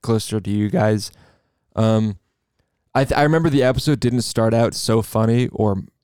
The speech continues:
I didn't really laugh much in the cold open or the couple minutes after it. I, I remember the pacing of the episode was kind of slow for me in terms of humor, and, um,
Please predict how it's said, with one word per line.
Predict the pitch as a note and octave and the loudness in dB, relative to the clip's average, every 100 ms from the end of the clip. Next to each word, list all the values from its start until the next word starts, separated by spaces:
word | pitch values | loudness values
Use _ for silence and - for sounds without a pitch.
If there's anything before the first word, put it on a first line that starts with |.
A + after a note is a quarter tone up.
| _ _ _ _ - | _ _ _ _ -4
I | A#2+ | 0
didn't | C3 B2 | 0 0
really | A2+ | 0
laugh | G#2+ G#2 A2 - _ | 0 0 -2 -6 _
much | G#2 G#2+ A#2+ | -2 0 0
in | A2+ | -2
the | |
cold | G#2+ A2+ A2 | -2 0 2
open | A2 A2 G2+ | 2 0 -2
or | G2+ G#2+ G2+ - _ _ _ _ | 0 2 0 -4 _ _ _ _
the | G#2+ G#2 G#2 G2+ - _ _ _ _ | 0 2 2 0 -4 _ _ _ _
couple | A#2+ A#2 | -4 0
minutes | A2 A2 - | 0 0 -2
after | A2+ A#2+ - B2 | -2 -2 0 0
it. | B2 | 2
I, | A#2 A#2 - | 2 0 0
I | |
remember | B2 B2+ C3+ | 0 2 0
the | A2+ | 0
pacing | A2 A2 A2 | -2 -2 0
of | A2+ | 0
the | A2 | 2
episode | A2+ - - G#2 | 0 0 -2 -2
was | G2+ | -2
kind | A2 | -2
of | G#2 | -2
slow | - A2+ A2+ | -4 0 0
for | - | 0
me | A2+ A2+ | 0 2
in | G2+ | 2
terms | A2 G#2 | -2 -2
of | F#2+ | -4
humor, | - B2 D3 D#3+ - _ _ | -2 0 0 -2 -6 _ _
and, | A2+ A#2 - | -2 -2 0
um, | A2+ A2 | 2 2